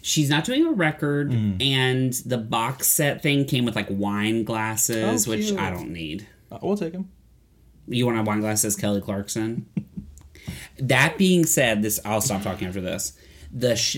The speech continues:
Speaker 1: uh, Lady Gaga and Tony Bennett, did
Speaker 2: Mm.
Speaker 1: you listen to their C D at all?
Speaker 2: Mm-hmm.
Speaker 1: She sounds amazing.
Speaker 2: I know.
Speaker 1: Um, they have champagne flutes with them on it. But fifty dollars for two glasses?
Speaker 2: Oh, that's pretty good.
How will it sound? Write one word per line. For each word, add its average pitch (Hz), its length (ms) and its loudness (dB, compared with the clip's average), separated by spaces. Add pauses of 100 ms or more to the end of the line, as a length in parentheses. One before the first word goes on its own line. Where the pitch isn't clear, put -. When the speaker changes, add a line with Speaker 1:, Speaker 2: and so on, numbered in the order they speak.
Speaker 1:
uh, 120 400 2
Lady 123 220 4
Gaga 131 560 2
and 113 400 2
Tony 113 220 0
Bennett, 117 500 0
did 113 100 2
Speaker 2:
Mm. 101 60 0
Speaker 1:
you 131 60 4
listen 131 200 0
to 117 60 0
their 110 80 0
C 107 160 -2
D 104 120 2
at 107 80 0
all? 120 240 -6 (160)
Speaker 2:
Mm-hmm. 131 220 2 (300)
Speaker 1:
She - 260 2
sounds 92 420 -2
amazing. 82 840 -6
Speaker 2:
I 101 120 -6
know. 95 220 -6 (520)
Speaker 1:
Um, 104 640 0 (440)
they 117 300 0
have 113 260 -2
champagne 101 600 0
flutes 95 340 -6
with 92 160 -6
them 90 220 -6
on 85 180 -10
it. - 300 -12 (720)
But 135 160 -2
fifty 127 420 0
dollars 101 880 -4
for 123 160 0
two 110 240 0
glasses? 104 500 0
Speaker 2:
Oh, 147 120 6
that's 151 180 2
pretty 127 240 0
good. 95 320 -2